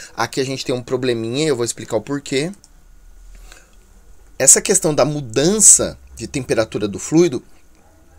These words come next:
isso pode prejudicar o des-, o, o movimento do sistema, além de que, se você está gerando calor, você tem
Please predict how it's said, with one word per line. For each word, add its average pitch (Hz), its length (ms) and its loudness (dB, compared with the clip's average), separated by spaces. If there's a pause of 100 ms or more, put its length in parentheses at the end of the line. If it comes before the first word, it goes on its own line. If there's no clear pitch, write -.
(280)
isso 139 220 -2
pode 143 300 4 (140)
prejudicar 165 1400 2 (520)
o 135 120 -4
des-, 151 360 0
o, 135 880 2 (1000)
o 147 60 -4
movimento 180 720 4
do 113 500 0
sistema, 131 840 0
além 156 420 4
de 180 120 -2
que, 131 300 2 (200)
se - 140 -2
você 147 220 2
está 185 200 4
gerando 127 440 -2
calor, 139 840 8 (440)
você - 240 -2
tem 143 340 -2